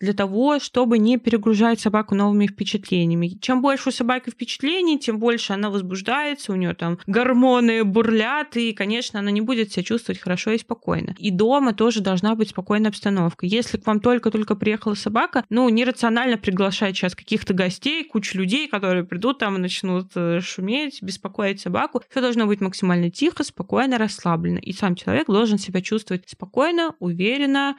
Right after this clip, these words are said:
постараться не напрягаться, хотя иногда это бывает сложно, но с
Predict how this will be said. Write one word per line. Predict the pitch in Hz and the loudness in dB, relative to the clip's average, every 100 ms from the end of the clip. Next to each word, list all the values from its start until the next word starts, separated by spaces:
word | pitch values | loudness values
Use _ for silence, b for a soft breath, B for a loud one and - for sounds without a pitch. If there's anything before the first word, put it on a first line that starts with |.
| _ | _
постараться | 220 - 247 202 190 214 | -6 -2 -2 -2 0 2
не | 208 | 2
напрягаться, | 185 175 196 269 277 | 0 -2 -2 -2 -2
хотя | - 190 202 | -2 -2 -2
иногда | 202 190 196 | -2 -2 -2
это | 190 180 | -2 -6
бывает | 180 190 170 165 | -2 -2 -2 -4
сложно, | - 185 233 240 285 - | -4 0 0 0 -4 -4
но | 180 190 214 240 240 233 226 214 | -2 0 2 2 2 2 0 -2
с | - - - | -6 -10 -12